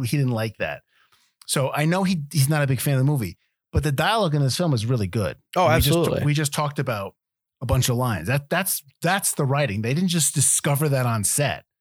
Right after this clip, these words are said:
Speaker 1: <laughs>
Speaker 2: Well, th-, that's the other thing. It's like, as much as, like, I'm talking about, like, I'm kinda dumping on the film because the plot is just absolutely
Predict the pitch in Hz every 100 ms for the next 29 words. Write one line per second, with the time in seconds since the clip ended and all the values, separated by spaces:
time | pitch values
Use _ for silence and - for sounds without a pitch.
0 | _ - - - - - - 175 - _
1 | _ - 247 - 214 285 226 175 147 170
2 | 151 - - 160 156 185 202 202 175 151
3 | - 147 160 180 170 160 151 147 123 -
4 | 135 - - 135 147 151 143 127 156 180
5 | 151 127 117 123 117 113 120 120 113 -
6 | 175 120 127 117 123 - - 139 165 -
7 | - 113 110 107